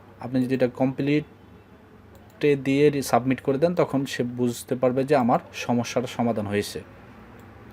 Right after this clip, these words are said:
এরপরে আপনার প্রোফাইল, এখানে আপনার প্রোফাইলটা শো করবে। আপনার এখানে একটা ছবি অ্যাড করতে পারবেন। আপনার এখানে দেখতে পাচ্ছেন নাম, তারপরে আপনার ইমেইল আইডি দেওয়া থাকবে, ইমেইল আইডিটা এখানে শো করবে, ফোন নাম্বার,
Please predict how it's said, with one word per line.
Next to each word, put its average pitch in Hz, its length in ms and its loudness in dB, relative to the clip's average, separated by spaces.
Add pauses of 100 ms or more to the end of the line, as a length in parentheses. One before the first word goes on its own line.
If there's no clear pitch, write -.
(1500)
এরপরে 151 360 6
আপনার 147 240 4
প্রোফাইল, 143 520 2 (400)
এখানে 131 300 0
আপনার 127 240 -2
প্রোফাইলটা 120 360 -2
শো 117 180 -6
করবে। 117 340 -2 (140)
আপনার 110 280 -8
এখানে 113 220 -6
একটা - 180 -14
ছবি 107 300 -10
অ্যাড 107 220 -4
করতে 107 220 -8
পারবেন। 107 280 -6 (640)
আপনার 107 260 -10
এখানে 113 200 -8
দেখতে 107 240 -8
পাচ্ছেন 107 240 -8
নাম, 104 340 -2 (520)
তারপরে 107 320 -6
আপনার 104 280 -6
ইমেইল 113 240 -2
আইডি 101 140 -2
দেওয়া 107 200 -4
থাকবে, 104 280 -4
ইমেইল 107 280 -4
আইডিটা 104 280 -4
এখানে 107 220 -8
শো - 200 -10
করবে, 104 220 -6
ফোন 107 220 -6
নাম্বার, 101 340 -4